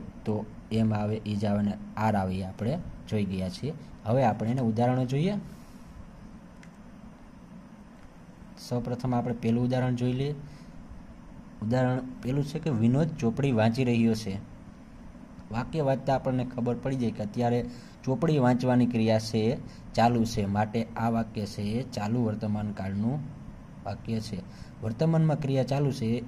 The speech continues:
એ દર્શાવતું એટલે ચાલુ વર્તમાન કાળ જ હોય. એનો હકારમાં આપણે અંગ્રેજી કરીએ તો વિનોદ is reading a book.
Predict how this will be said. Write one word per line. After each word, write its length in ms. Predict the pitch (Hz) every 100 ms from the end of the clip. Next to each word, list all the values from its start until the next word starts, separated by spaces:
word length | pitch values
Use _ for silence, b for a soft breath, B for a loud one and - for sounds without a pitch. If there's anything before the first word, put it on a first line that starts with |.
| -
એ 120 | 139 139
દર્શાવતું 560 | 143 147 113 98 117
એટલે 140 | 139 160
ચાલુ 280 | 156 156
વર્તમાન 380 | 156 147 135 127
કાળ 200 | 123 120
જ 80 | 113
હોય. 140 | 120 120 B B B - - - - - - - - - - - - - - - - - -
એનો 260 | 135 147
હકારમાં 560 | 110 104 151 156 156 143
આપણે 240 | 143 123
અંગ્રેજી 440 | 123 120 120 120 117
કરીએ 240 | 120 110
તો 140 | 110 131
વિનોદ 500 | 113 131 147 151 147 - - -
is 320 | 151 117 123 - B B -
reading 360 | 107 123 139 143
a 400 | 143 110 113 123 135 117
book. 180 | 120 -